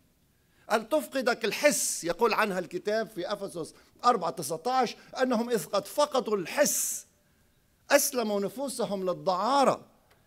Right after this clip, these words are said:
ليعملوا كل نجاسة في الطمع". لاحظ هذه الكلمات، فقدوا الحس. بدك تقول لك شيء، نحن بحسنا بحاجة على هذا المنبر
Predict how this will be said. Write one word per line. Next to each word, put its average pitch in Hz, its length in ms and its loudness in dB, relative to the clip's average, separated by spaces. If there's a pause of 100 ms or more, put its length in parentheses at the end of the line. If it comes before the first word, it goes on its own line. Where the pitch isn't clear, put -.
(140)
ليعملوا 226 560 6
كل 302 340 -2
نجاسة 233 460 0
في 202 80 -6
الطمع". 202 500 0 (540)
لاحظ 143 320 -2
هذه 123 180 -2
الكلمات، 107 500 -10 (680)
فقدوا 233 420 0
الحس. - 600 -4 (280)
بدك 175 160 -4
تقول 170 180 -6
لك 135 120 -6
شيء، 135 340 -6 (840)
نحن 170 360 -6
بحسنا 147 440 -8
بحاجة 139 680 -2
على 143 220 -4
هذا 185 300 -2
المنبر 190 560 0